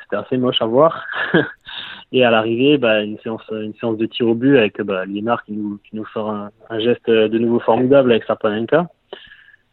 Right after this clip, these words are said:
Et donc après, ouais, là, ça a été, ça a été l'explosion. Et c'était, c'était la fête pour tout le monde. Et la fête surtout de, d'inscrire son nom au palmarès de cette coupe pour la, pour la troisième fois. Et puis le, de, de, de décou-, redécouvrir, euh, la Coupe d'Europe, même si pour l'instant, ce sera que, que des tours préliminaires.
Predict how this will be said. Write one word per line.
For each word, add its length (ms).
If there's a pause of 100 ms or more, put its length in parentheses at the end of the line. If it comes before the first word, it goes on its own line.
Et 60
donc 180
après, 240
ouais, 140
là, 180
ça 80
a 40
été, 340
ça 80
a 20
été 140
l'explosion. 520
Et 40
c'était, 320
c'était 160
la 100
fête 260
pour 140
tout 120
le 60
monde. 200
Et 180
la 80
fête 240
surtout 240
de, 400 (840)
d'inscrire 360
son 80
nom 160
au 60
palmarès 440
de 100
cette 180
coupe 180
pour 200
la, 200
pour 140
la 80
troisième 360
fois. 220
Et 40
puis 140
le, 360 (600)
de, 400
de, 460
de 100
décou-, 320
redécouvrir, 680
euh, 180
la 80
Coupe 180
d'Europe, 320
même 120
si 120
pour 140
l'instant, 240
ce 80
sera 160
que, 140 (500)
que 80
des 140
tours 120
préliminaires. 540